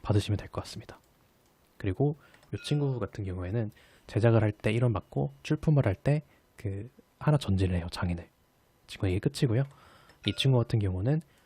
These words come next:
세팅 때 요 여섯 개의 발명 타일을 기존 타일과 대체를 해요. 보시면 기존 타일보다 훨씬 좋은데 이제 대체라고 시작을 하고 그 다음에 이제 제작할 때마다 하나 회복한다.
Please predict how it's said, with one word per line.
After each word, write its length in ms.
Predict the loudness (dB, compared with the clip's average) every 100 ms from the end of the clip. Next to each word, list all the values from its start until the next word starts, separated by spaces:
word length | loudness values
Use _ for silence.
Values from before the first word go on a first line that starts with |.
| _
세팅 340 | -10 0 0
때 300 | 4 2 2 -2 -6 -8 -8 -8 -12 -12 _ -2
요 260 | 2 2 0 0
여섯 300 | 2 2 0
개의 300 | 0 2 0
발명 380 | 0 0 0 -2
타일을 600 | -6 -12 -6 0 0 -2 _
기존 240 | -2 0
타일과 220 | 2 2 2
대체를 400 | -2 0 0 2
해요. 200 | -2 -6 _ _ -4
보시면 360 | 0 4 2
기존 240 | 2 0 2
타일보다 240 | 0 0
훨씬 160 | 0 0
좋은데 420 | 0 0 -2 -2 -8 -20 -20 -20 -20 -18
이제 500 | -2 0 2 0 -4 _ _ -8
대체라고 360 | -4 0 2
시작을 280 | 2 0 0
하고 300 | -2 -2 -2 -4 _ _ _
그 100 | -6
다음에 360 | -2 0 0 -2
이제 360 | 0 0 0 -4 _ _ _ _ _ _ _ _ _ _ _
제작할 440 | -2 2 2 0 -2
때마다 480 | 0 -2 2 0 0
하나 220 | 0 2
회복한다. 520 | 2 -2 -4 -4 -6